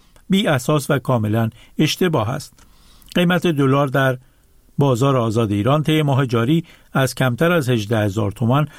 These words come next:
تا بیست و شش هزار تومان افزایش یافته و نسبت به ابتدای سال جاری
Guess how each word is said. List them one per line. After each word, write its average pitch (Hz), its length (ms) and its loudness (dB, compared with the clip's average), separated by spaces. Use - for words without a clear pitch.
تا 131 180 0
بیست 123 260 -4
و 135 60 2
شش 202 300 -2
هزار 143 280 0
تومان 131 280 0
افزایش 117 520 0
یافته 151 420 0
و 135 200 2
نسبت 143 540 0
به 170 100 0
ابتدای 117 440 0
سال 117 320 0
جاری 139 400 0